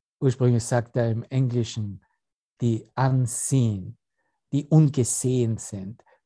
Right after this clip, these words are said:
die nicht gesehen werden können mit des Körpers Augen, würde man sagen, ne?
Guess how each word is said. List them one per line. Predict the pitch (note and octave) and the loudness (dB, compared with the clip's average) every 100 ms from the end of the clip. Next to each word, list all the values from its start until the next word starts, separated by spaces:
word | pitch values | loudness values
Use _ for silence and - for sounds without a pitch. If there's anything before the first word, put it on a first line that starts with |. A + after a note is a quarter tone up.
| - | 2
die | |
nicht | B2 C3+ C3+ - | 4 4 2 -4
gesehen | B2+ - - A#2+ A#2+ G#2+ | -8 -6 -4 -4 -2 -4
werden | G2+ G#2 G2+ A2 | -6 -8 -8 -8
können | - A2+ A2 G#2+ | -6 -4 -4 -6
mit | A2 | -8
des | A2 - | -10 -10
Körpers | A2+ G2+ - G#2+ | -10 -10 -10 -12
Augen, | - G#2 G#2+ G2+ G2+ | -10 -10 -10 -10 -12
würde | G#2 G2+ | -12 -14
man | G2 G2+ | -16 -16
sagen, | - G2+ - A#2 A#2+ | -16 -16 -14 -14 -14
ne? | A#2+ | -14